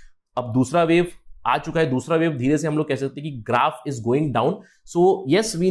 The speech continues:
need to focus on health infrastructure, जो सरकार कर रही है, लेकिन एजुकेशन सेक्टर के ऊपर भी ध्यान देना बहुत जरूरी है, क्योंकि इसकी बहुत बड़ी रिपरकशंस हो सकती है आने वाले जनरेशन पे। देखिए, ये जो दो साल जो मिस हो रहे हैं एजुकेशन के,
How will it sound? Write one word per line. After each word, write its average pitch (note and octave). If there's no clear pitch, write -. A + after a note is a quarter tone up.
need G#3
to A#3+
focus F#3+
on G3+
health F#3
infrastructure, F#3
जो D#3
सरकार D3+
कर D#3+
रही E3+
है, G#3
लेकिन F3+
एजुकेशन F3
सेक्टर G3+
के -
ऊपर F3
भी F#3
ध्यान D3
देना D#3+
बहुत C#3
जरूरी A#2
है, G#2
क्योंकि G#3
इसकी F3+
बहुत E3
बड़ी F#3+
रिपरकशंस F#3
हो G3
सकती F3
है -
आने E3+
वाले G3+
जनरेशन C#3
पे। F3
देखिए, D#3
ये G#3
जो G#3+
दो F3+
साल G#3
जो G3
मिस F3
हो D3+
रहे E3
हैं A#2+
एजुकेशन C3
के, G#3